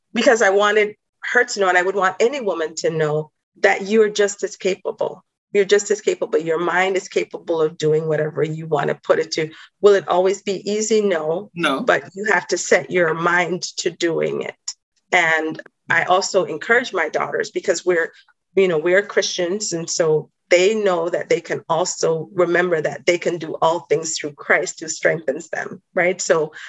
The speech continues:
Speaker 1: so where you feel like, "I'm overwhelmed, I'm stressed," you can also ask the Lord for his help in doing it. So I think that, I think that, um, women shouldn't take the, the back seat. And,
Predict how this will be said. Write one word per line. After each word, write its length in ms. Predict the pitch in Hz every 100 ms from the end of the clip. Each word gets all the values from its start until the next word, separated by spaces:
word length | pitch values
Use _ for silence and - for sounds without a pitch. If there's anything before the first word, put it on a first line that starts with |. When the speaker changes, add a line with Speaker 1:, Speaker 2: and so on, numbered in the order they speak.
| 233
Speaker 1:
so 140 | - 196
where 220 | 208 208
you 240 | 214 233
feel 300 | 233 233 208
like, 240 | 190 185 -
"I'm 220 | 233 240
overwhelmed, 680 | 233 226 214 220 220 220 214
I'm 100 | -
stressed," 500 | 208 - 196 202 -
you 100 | 185
can 180 | 180 170
also 600 | - 165 170 - 165 151 _ _ -
ask 320 | 180 180 -
the 120 | 170 165
Lord 320 | 156 143 143
for 180 | - 151
his 260 | 170 185
help 280 | - - - _ _ -
in 200 | 151 156
doing 260 | 151 135
it. 160 | - -
So 300 | - 175 156 - - _ _ -
I 80 | 196
think 280 | 277 285 220
that, 260 | 196 - _ _ _ _ - -
I 60 |
think 220 | 196 262 220
that, 300 | 202 - -
um, 360 | 185 180 165 165
women 320 | 202 202 202
shouldn't 500 | 202 202 190 180 156 _ _
take 280 | - 220 - -
the, 260 | 185 147 - -
the 80 | 151
back 360 | 180 175 -
seat. 580 | - - 170 190 202 -
And, 260 | 190 196